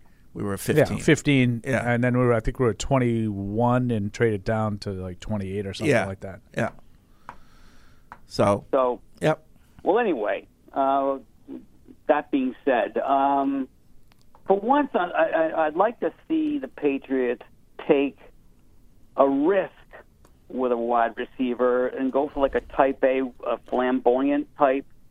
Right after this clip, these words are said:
Speaker 3: You know, I, I think that we're just, I, I think, you know, we'll take criminals at, or near criminals at cornerback,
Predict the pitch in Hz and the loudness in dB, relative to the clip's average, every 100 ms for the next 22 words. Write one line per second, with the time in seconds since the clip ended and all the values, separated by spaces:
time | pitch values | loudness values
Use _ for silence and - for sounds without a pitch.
0 | - - - 156 151 147 156 - 202 185 | -20 -20 -4 0 0 0 0 -2 0 0
1 | 165 156 156 151 147 147 - - - 135 | 0 0 0 -2 -2 -4 -6 -6 -4 -2
2 | - 147 180 - - - - - - - | -2 0 -2 -2 -10 -20 -18 -16 -18 -20
3 | - 151 147 160 185 220 226 - - 208 | -4 0 2 0 0 0 0 -2 0 2
4 | 220 165 127 120 131 - - 135 131 135 | 2 0 0 -2 -4 -6 -6 -2 0 0
5 | 151 185 - 143 123 117 117 - - 175 | 0 -2 -2 -2 0 -2 -6 -6 -2 0
6 | 175 131 101 92 110 | 0 0 0 0 0